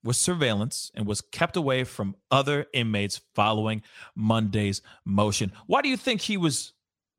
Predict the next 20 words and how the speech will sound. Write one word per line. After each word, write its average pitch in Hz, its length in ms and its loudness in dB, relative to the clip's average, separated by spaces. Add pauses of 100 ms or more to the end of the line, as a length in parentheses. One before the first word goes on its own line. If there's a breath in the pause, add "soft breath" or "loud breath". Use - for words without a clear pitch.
(120)
pushed - 240 0
away? 139 420 0
Why 147 160 2
do 185 60 0
you 190 60 2
think 180 200 -6
he 170 80 0
was 131 140 -2
moved 143 320 0
somewhere 123 380 0
else? 95 300 -2
Not 196 180 2
only 170 200 0
'cause 127 220 -4
he's 113 180 -2
a 104 60 0
na-, 101 240 -2
he's 117 280 -2
a 98 60 -2
name, 101 480 0